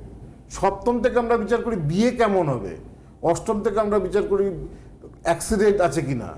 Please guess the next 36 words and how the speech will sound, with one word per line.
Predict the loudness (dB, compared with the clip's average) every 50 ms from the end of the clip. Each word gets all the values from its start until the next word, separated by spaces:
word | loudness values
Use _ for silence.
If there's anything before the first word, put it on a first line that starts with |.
| -14 -16 -18 -18 -14 -8 -4
নবম | 0 2 4 4 4 2 0 0
থেকে | 0 0 0 0
আমরা | 2 2 2 0
বিচার | 0 2 2 2 2
করি | 2 2 2 2
আপনার | 2 2 2 2 0
উচ্চশিক্ষা | 0 -4 -4 -6 -6 -6 -6 -8 -6 -2 0 0
হবে | 2 2 0 -2
কিনা। | -2 -2 -4 -6 -6 -8 -8 -12 -14 -18 -20 -20 -20 -20 -20 -20 -20 -20 -20 _ _ _ _ -6 0
দশম | 2 2 2 2 0 -2
থেকে | 0 0 0 0
আমরা | 0 0 0 -2
বিচার | -2 -2 -2 0 0 0
করি | 2 2 2 2
আমরা, | 2 4 2 0 0 0 -2
আপনার | -2 -2 0 -2 -2
চাকরি | 0 2 2 2 2 2 2 0 0 0
বা | 0 0 2
ব্যবসা | 4 4 2 2 0 0 0 0 0
কোনটা | 0 -2 -4 -2 -2 -2
আপনার | -2 -2 -2 -4 -4 -6
পক্ষে | -6 -6 -6 -4
ভালো। | -2 0 0 0 0 -2 -4 -4 -6 -12 -16 -20 -20 -20 -20 -20 -20 -20 -10 -4
একাদশে | -2 0 0 2 0 0 0 0 0 -2 -2
বিচার | -4 -2 0 0 2
করবো | 2 4 4 4 4
আপনি | 4 2 0 -2 -4 -2
জীবনে | -2 2 2 4 2 2 2
কতটা | 0 -2 0 0 0 0
ব্যাংক | 0 0 0 0 0 2
ব্যালেন্স, | 2 4 2 2 0 -2
কতটা | -2 -2 -2 0 0 2
আর্থিক | 0 0 0 -2 -4 -2 -2
উন্নতি | -2 0 0 -2 -2 -2
করতে | -2 -4 -4 -2 -2 -2
পারবেন। | 0 0 -2 -2 -4 -6